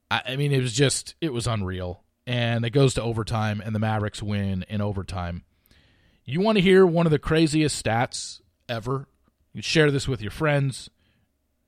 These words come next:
your wife, your husband, your mistress, whoever. One thing I didn't mention about that game at the end, the Mavericks were down by nine with thirty-five seconds left.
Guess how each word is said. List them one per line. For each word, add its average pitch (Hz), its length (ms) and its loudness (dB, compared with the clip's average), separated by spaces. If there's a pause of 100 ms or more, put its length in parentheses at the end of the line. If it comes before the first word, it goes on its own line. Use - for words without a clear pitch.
(140)
your 127 100 -10
wife, 151 480 2 (840)
your 123 100 -6
husband, 139 540 2 (360)
your 110 100 -6
mistress, 139 640 0 (180)
whoever. 156 360 0 (2250)
One 185 140 2
thing 214 140 6
I 160 80 6
didn't 208 240 6
mention 139 280 4
about 117 200 2
that 107 160 0
game 120 200 2
at 104 80 -2
the 117 160 0
end, 90 320 -2 (920)
the 156 80 4
Mavericks 247 500 4
were 233 120 4
down 196 320 6
by 175 160 8
nine 143 680 2
with 135 200 6
thirty-five 185 640 6
seconds 101 340 -2
left. 62 320 -12